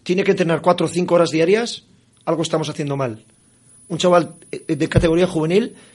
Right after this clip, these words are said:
tiene que tener nivel con lo puesto. Y una vez llegado a la selección, tiene que tener, tiene, ahí tiene que venir la mejora.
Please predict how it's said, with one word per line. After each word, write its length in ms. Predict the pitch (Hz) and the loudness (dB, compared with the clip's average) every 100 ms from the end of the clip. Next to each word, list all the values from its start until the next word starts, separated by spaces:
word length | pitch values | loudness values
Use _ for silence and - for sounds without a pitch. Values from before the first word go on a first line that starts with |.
| _ _ | _ _
tiene 220 | 165 190 | 0 2
que 100 | 190 | 2
tener 280 | 180 175 165 | 2 2 2
nivel 240 | 180 202 | 4 4
con 120 | 190 | 4
lo 100 | 156 | 0
puesto. 400 | 131 156 - 104 _ _ _ _ _ _ | 0 -4 -6 -12 _ _ _ _ _ _
Y 140 | 220 202 | 0 2
una 180 | 226 | 6
vez 260 | 220 202 - | 6 6 4
llegado 300 | 156 156 175 | 2 4 4
a 60 | 185 | 4
la 80 | |
selección, 560 | 180 185 175 170 220 - - - | 2 2 0 2 0 0 -14 -6
tiene 200 | 170 175 | -4 -2
que 120 | 175 | -2
tener, 340 | 175 180 180 | -2 -2 -4
tiene, 300 | - 196 190 180 | 4 6 6 4
ahí 120 | 185 | 2
tiene 200 | 190 180 | 4 2
que 80 | 165 | 2
venir 200 | 165 185 | 0 0
la 80 | 165 | 0
mejora. 440 | 143 160 127 113 | -2 -2 -2 -6